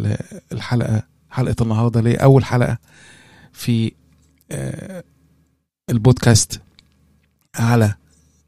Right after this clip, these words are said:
الواحدة ونص بعد منتصف الليل فجر الجمعة.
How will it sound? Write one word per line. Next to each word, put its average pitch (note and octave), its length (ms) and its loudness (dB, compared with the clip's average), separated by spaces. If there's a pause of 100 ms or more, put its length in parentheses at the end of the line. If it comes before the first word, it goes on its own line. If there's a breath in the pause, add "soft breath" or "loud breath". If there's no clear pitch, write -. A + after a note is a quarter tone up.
(140)
الواحدة A2 560 0 (960)
ونص B2 420 4 (1080 soft breath)
بعد A2+ 240 -2
منتصف A2+ 440 -2
الليل A2+ 480 2
فجر G#2 320 0 (220)
الجمعة. G2 420 0